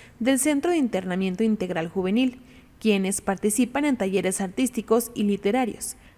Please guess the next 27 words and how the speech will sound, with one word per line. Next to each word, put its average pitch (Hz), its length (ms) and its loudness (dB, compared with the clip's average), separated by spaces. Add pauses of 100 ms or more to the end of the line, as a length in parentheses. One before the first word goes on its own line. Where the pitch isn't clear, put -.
De 196 140 2
igual 175 340 2
modo, 247 480 4
se - 180 2
ha 285 80 4
realizado 269 520 2
el 226 100 6
acompañamiento 190 1040 0
a 196 80 0
bebés, 190 500 0 (340)
niñas, 208 640 2 (140)
niños 220 540 2
y 220 100 0
adolescentes, 196 760 0 (280)
atendidos 208 720 2
en 226 120 4
el 226 120 4
Hospital 214 480 0
General 202 440 0
de 185 80 0
Zacatecas 233 720 -2 (100)
a 302 100 0
través 208 420 2
de 254 100 4
la 208 80 2
narración 180 480 -2
oral. 160 260 -4